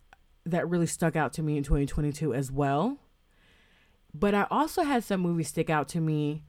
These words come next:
in a not so good way. And I normally don't like to talk bad about movies because I really want this podcast to be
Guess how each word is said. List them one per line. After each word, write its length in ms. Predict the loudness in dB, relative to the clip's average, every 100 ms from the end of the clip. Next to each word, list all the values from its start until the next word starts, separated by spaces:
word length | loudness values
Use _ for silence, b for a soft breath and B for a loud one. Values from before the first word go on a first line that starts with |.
| _ _ _ _ 0
in 80 | 4
a 80 |
not 240 | 6 4 2
so 160 | 0
good 220 | 0 -2 -6
way. 340 | -10 -12 -16 _ _ 0
And 240 | 0 2
I 120 | 2
normally 340 | 2 2 0 0
don't 240 | 0 2
like 200 | 0 -2
to 100 | -6
talk 260 | -6 -6 -2
bad 240 | 0 2
about 240 | 0 0
movies 720 | 0 0 -2 -4 -4 -4 -6 b b b b b b _
because 540 | -10 -8 -4 -2 -2 -4
I 80 | -4
really 340 | -2 0 2
want 240 | 2 2 2
this 180 | -2 -2
podcast 580 | 0 0 0 0 0
to 100 | -2
be 400 | -2 0 2 0